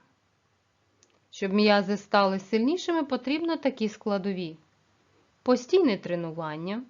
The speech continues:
повноцінне харчування, здоровий сон. Як взаємопов'язані скелетна та м'язова системи організму?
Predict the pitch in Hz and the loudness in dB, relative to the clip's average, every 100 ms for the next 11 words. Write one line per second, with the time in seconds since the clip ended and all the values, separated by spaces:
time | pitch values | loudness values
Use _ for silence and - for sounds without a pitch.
0 | _ _ _ _ _ _ 240 233 262 277 | _ _ _ _ _ _ 0 4 2 2
1 | - 370 269 208 196 180 - 185 160 151 | 0 2 2 0 -6 -6 -8 -8 -6 -6
2 | 151 180 262 - _ _ _ _ _ 185 | -6 -6 -8 -10 _ _ _ _ _ -14
3 | 160 190 165 160 185 247 - 302 269 294 | -6 -4 -2 -2 -4 -4 -2 0 0 -4
4 | _ _ _ _ _ _ _ _ _ _ | _ _ _ _ _ _ _ _ _ _
5 | _ _ _ _ _ _ _ _ - 190 | _ _ _ _ _ _ _ _ -2 4
6 | 285 285 185 165 202 202 220 226 277 285 | 6 6 4 -2 -4 -2 -2 -2 0 0
7 | 262 185 190 175 175 - 226 254 415 - | 0 -2 -4 -6 -10 -6 -4 -2 -2 -4
8 | 214 190 220 214 233 226 226 262 294 294 | -6 -4 -2 0 0 0 0 -2 -2 -6
9 | 269 - 202 190 196 202 226 208 277 294 | -10 -4 -2 -2 -4 -4 -6 -4 -2 0
10 | 226 170 147 | -2 -6 -12